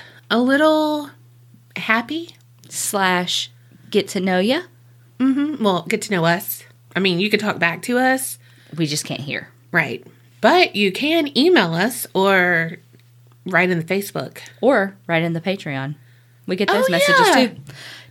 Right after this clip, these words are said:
Speaker 2: Dun, dun, dun. So we just wanted to do just a quick little episode as part of our thirteen Days of Halloween to tell you about some of our Halloween experiences.
Speaker 1: Yeah, and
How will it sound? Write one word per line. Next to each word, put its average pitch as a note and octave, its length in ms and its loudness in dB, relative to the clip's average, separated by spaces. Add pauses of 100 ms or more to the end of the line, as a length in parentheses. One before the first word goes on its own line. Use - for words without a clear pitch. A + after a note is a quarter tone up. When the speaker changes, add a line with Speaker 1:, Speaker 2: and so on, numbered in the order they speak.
(120)
Speaker 2:
Dun, A3 200 2
dun, D#3 200 -10
dun. C#3+ 720 -4 (600)
So F3+ 580 6
we F#3+ 360 0
just C#4 300 0
wanted F3+ 380 0
to E3+ 720 2 (180)
do G#3+ 160 0
just G#3+ 200 -2
a B3+ 60 0
quick F4 240 0
little F4 220 4
episode A#3 600 2
as G#3+ 120 -4
part G3 220 2
of F#3+ 120 -2
our F#3 120 2
thirteen G3 380 0
Days F3+ 180 2
of F3+ 100 -2
Halloween E3 500 0
to E3 120 -4
tell E3+ 320 2
you D#3 440 -2 (520)
about G3 280 2
some A3 200 0
of A3 280 0 (120)
our F#4 140 2
Halloween C#3 440 -2
experiences. D#3 960 -10 (200)
Speaker 1:
Yeah, A3+ 440 -2 (120)
and G3+ 280 -6